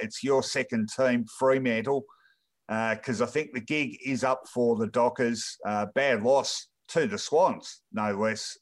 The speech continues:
last week. Uh, they've got a really tough run home. They have got Richmond, Brisbane, West Coast, and your Saints. And, uh, they're now doing it without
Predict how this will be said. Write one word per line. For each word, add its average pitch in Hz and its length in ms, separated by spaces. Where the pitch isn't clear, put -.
last 107 400
week. 117 360
Uh, 110 400
they've 110 200
got 113 140
a 110 60
really 117 440
tough - 480
run 113 340
home. 120 580
They 113 220
have 107 160
got 110 240
Richmond, 117 680
Brisbane, 113 640
West 113 400
Coast, 101 480
and 107 160
your 107 280
Saints. 123 640
And, 127 360
uh, 127 200
they're 131 180
now 147 540
doing 135 340
it 135 220
without 123 500